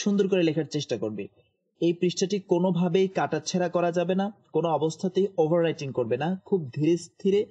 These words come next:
খুব ধীরে স্থিরভাবে সুন্দর করে লিখবে। আর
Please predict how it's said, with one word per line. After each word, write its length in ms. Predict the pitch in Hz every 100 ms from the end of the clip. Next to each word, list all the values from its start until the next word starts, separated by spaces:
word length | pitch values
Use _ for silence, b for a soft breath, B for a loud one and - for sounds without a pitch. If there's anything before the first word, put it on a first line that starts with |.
| b b _
খুব 120 | - 180 123
ধীরে 160 | 160 170
স্থিরভাবে 420 | 196 175 185 185 190 - -
সুন্দর 240 | 208 196 -
করে 120 | 135 113
লিখবে। 220 | 90 87 - _ b b b b
আর 80 | 117